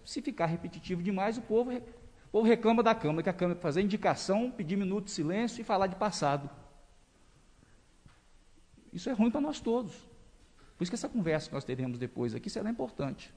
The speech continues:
E eu confio no presidente Sandrinho, como confio também no nosso presidente Luiz Gonzaga, né, que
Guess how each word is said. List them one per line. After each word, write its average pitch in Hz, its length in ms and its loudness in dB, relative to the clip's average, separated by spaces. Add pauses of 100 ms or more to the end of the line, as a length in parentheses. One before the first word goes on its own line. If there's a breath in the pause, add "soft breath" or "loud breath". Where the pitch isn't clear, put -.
(600)
E - 40 -2
eu 156 60 2
confio 180 680 0
no 135 120 -10
presidente 135 400 -2
Sandrinho, 131 340 -2
como 165 160 -2
confio 139 320 -4
também 123 220 0
no 120 80 -2
nosso 127 160 -4
presidente 113 400 -4
Luiz 123 160 -4
Gonzaga, 123 520 4 (760 loud breath)
né, 160 160 0
que 180 340 -4